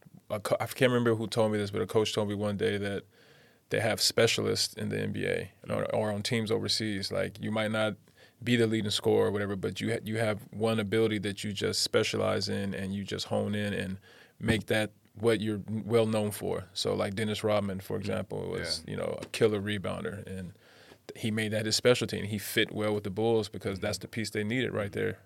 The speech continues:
Speaker 1: They already had Jordan, Pippen, and all the other stuff. They just needed that, that dog. <laughs>
Speaker 2: Alex Caruso is like that.
Speaker 3: Oh,
Speaker 1: Oh,
Speaker 3: man.
Speaker 1: yeah.
Speaker 2: He talked
Speaker 3: Oh,
Speaker 2: about that
Speaker 3: wow.
Speaker 2: all the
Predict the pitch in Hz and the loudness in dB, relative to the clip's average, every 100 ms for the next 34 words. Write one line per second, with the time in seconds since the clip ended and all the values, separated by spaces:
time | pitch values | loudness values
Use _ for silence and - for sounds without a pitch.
0 | _ 107 107 107 107 107 104 107 107 104 | _ -2 2 2 2 0 0 0 0 0
1 | 107 104 110 104 104 104 107 104 104 101 | 0 0 0 0 0 0 -2 -4 -6 -6
2 | 107 104 101 101 95 104 - _ _ _ | -6 -6 -6 -4 -2 -2 -2 _ _ _
3 | - 98 104 107 104 - - - 151 - | -10 -4 0 2 0 -6 -4 2 2 0
4 | - 95 87 - 92 87 - 85 80 85 | 0 0 0 -4 -4 -4 -6 -8 -8 -10
5 | - 87 90 95 95 120 110 107 107 104 | -10 -10 -6 0 6 6 6 4 4 2
6 | 104 123 120 113 98 90 92 110 | 6 6 8 6 6 4 6 8